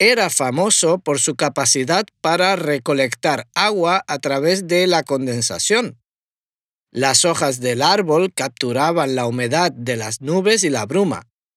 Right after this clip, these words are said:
condensando el agua que luego caía al suelo creando pequeñas pozas. Este fenómeno natural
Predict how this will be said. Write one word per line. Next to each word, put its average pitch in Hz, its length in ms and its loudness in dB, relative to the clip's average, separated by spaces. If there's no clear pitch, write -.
condensando 233 800 4
el 156 100 4
agua 170 380 4
que 139 200 -2
luego 165 480 2
caía 165 480 2
al 131 280 -4
suelo 190 500 2
creando 226 640 2
pequeñas 170 840 -2
pozas. - 680 -4
Este 165 280 0
fenómeno 147 580 0
natural 175 760 2